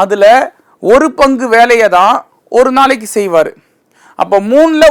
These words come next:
ஒரு பங்கு வேலைன்றது ஒன் பை த்ரீ தானே? கரெக்டா? So, அப்போ one by A plus B equal to one by three plus one by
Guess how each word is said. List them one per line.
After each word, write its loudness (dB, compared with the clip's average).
ஒரு 0
பங்கு -4
வேலைன்றது -2
ஒன் -2
பை 0
த்ரீ -6
தானே? -2
கரெக்டா? 0
So, -2
அப்போ 0
one 0
by -2
A 2
plus -4
B -6
equal -6
to -4
one 0
by -6
three -6
plus -4
one -4
by -6